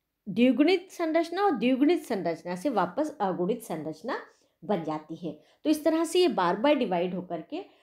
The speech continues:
पाँच सौ से कई हज़ार तक इसमें कोशिकाएं बन जाती हैं जो कि एक होलो स्फीयर में व्यवस्थित रहती हैं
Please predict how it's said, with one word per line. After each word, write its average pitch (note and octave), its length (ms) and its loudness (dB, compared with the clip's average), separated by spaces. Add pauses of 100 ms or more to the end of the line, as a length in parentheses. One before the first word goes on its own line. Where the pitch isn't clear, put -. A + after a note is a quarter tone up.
(500)
पाँच G3 240 0
सौ A#3+ 180 -4
से A#3+ 180 -2
कई F4 720 2 (240)
हज़ार F#3+ 460 -2
तक B3 140 -6 (140)
इसमें A#3+ 520 -6
कोशिकाएं F#3+ 480 -4
बन G#3+ 160 0
जाती G#3+ 340 -2
हैं F4+ 140 -2
जो G#3+ 120 4
कि B3 380 -2
एक C#4+ 140 -4 (120)
होलो D4 300 4
स्फीयर F3+ 440 -4
में G3+ 120 -4
व्यवस्थित E3 600 -8
रहती D#3+ 400 -10
हैं C#3 160 -12